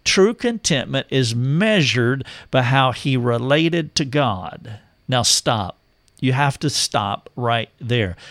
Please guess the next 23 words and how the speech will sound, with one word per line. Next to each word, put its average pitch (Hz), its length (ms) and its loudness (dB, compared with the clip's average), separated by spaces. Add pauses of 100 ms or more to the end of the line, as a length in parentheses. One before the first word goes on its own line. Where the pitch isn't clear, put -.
(180)
You 120 140 0
have 120 240 2
to 147 100 0
think - 640 -4
about 117 440 -2
that 117 240 -2
sentence. 117 600 -2
That 117 240 0
is 139 180 2
probably 127 680 0
the 135 380 2
sentence 175 720 0
in 123 140 -2
the, 117 180 -4 (120)
in 127 160 0
this 127 260 0
entire 139 500 -2 (440)
article, 165 460 4
because 120 460 -2
that 127 200 4
is 135 240 -2
the 123 140 -2
key 143 960 -6